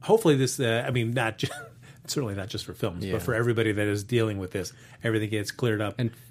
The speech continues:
Speaker 2: Fast and Furious normally performs well overseas too, right?
Speaker 1: Absolutely.
Speaker 2: So
Speaker 1: That's been, uh, China's been one of the biggest
Speaker 2: Yeah.
Speaker 1: markets.
Speaker 2: So it'd be interesting to see how that affects F nine.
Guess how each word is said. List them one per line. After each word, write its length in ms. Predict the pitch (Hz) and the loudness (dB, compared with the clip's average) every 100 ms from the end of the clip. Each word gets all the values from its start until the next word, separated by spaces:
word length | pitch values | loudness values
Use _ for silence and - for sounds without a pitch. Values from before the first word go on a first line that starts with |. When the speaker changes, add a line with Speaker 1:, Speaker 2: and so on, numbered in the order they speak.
| - - | -10 4
Speaker 2:
Fast 240 | 143 - | 4 4
and 100 | 120 | 2
Furious 340 | 127 156 131 120 | 6 6 4 4
normally 260 | 110 101 | 2 2
performs 400 | 98 - 101 95 | 0 -2 0 0
well 140 | 95 90 | 2 2
overseas 440 | 87 90 92 87 | 2 -2 -4 -6
too, 300 | - 123 95 | -2 0 0
right? 300 | 85 87 101 - | 0 -2 -2 -2
Speaker 1:
Absolutely. 500 | 123 135 143 110 90 | 2 4 4 2 0
Speaker 2:
So 80 | |
Speaker 1:
That's 180 | 113 131 | 0 2
been, 220 | 139 120 120 | 2 0 0
uh, 280 | 120 113 117 | -2 -2 -2
China's 260 | 131 127 | -2 -4
been 140 | 110 107 | -4 -4
one 100 | 113 | -4
of 60 | |
the 60 | 104 | -6
biggest 500 | 92 101 120 113 107 | -8 0 0 2 4
Speaker 2:
Yeah. 240 | 110 107 | 6 6
Speaker 1:
markets. 260 | 92 92 - - - - - | 4 0 -8 -20 -20 -20 -20
Speaker 2:
So 340 | - 107 101 95 | -2 2 4 2
it'd 140 | 104 | 0
be 60 | 104 | -2
interesting 300 | - 147 127 | 4 4 4
to 60 | - | 2
see 120 | 110 | 2
how 120 | 107 | 2
that 120 | 104 | 2
affects 600 | 95 - 95 - - - - - | 0 0 -2 -2 -12 -14 -14 -4
F 200 | 107 - | -4 0
nine. 480 | 101 87 80 85 | 2 2 -2 -14